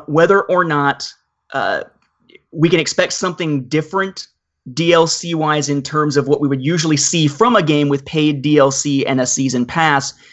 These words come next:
versus a game where it's all free and being released as seasons. Uh, will it be a trickle at a time? Will it be in batches? Will we see,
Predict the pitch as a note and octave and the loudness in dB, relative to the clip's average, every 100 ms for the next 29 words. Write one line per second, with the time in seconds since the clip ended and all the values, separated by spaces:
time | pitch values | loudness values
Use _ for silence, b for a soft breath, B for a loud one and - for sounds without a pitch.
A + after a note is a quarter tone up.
0 | b D#3+ F3 F3+ F3+ D#3+ E3 D#3 D3 C3+ | b -2 0 0 -4 -2 -2 -2 -2 -2
1 | D3 D#3+ D#3+ - E3 D#3+ D3 D3+ D3 C#3 | 0 0 0 -4 -4 -2 0 2 2 2
2 | C#3 C3+ B2+ - D#3+ C3 A#2+ B2+ - B | 2 0 0 0 0 0 0 0 0 B
3 | B B D#3+ F3 F3+ F#3 - F#3 F3+ F3 | B B 2 4 4 2 0 -2 0 0
4 | E3 E3 E3+ C3+ A2 A#2+ D3 - D3+ D#3 | 0 0 2 2 0 -2 -2 -2 -4 -2
5 | D#3 C#3 D3+ D3 D3 A2+ F#2+ A#2 D3 D#3+ | -2 0 2 0 -2 -6 -8 -4 -2 -2
6 | D3 - E3+ D#3+ | -4 -6 -6 -4